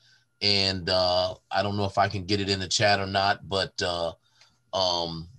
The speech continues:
yes, we are still plugging in everything about the C S A, but,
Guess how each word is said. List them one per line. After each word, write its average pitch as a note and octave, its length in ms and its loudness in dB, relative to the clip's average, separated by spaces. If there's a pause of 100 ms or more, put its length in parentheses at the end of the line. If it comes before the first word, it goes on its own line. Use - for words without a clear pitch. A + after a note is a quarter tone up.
(760)
yes, B2+ 560 2
we B2 300 2
are A2 220 4
still C3+ 440 2
plugging A#2+ 480 2
in A2+ 140 2
everything G#2+ 460 0
about G2+ 320 2
the - 80 -4
C G#2+ 240 2
S F#2+ 240 2
A, G2+ 260 4
but, F2+ 340 -4